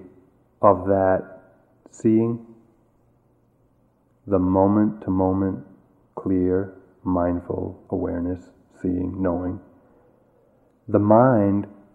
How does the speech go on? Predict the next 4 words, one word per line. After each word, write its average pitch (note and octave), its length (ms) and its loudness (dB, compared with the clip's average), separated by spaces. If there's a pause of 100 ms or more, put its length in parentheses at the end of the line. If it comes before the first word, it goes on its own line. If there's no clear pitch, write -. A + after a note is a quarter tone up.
(360)
gradually B2+ 680 4
becomes F#2 760 -2 (400)
collected, A#2 580 -4 (1000)
focused, - 580 -4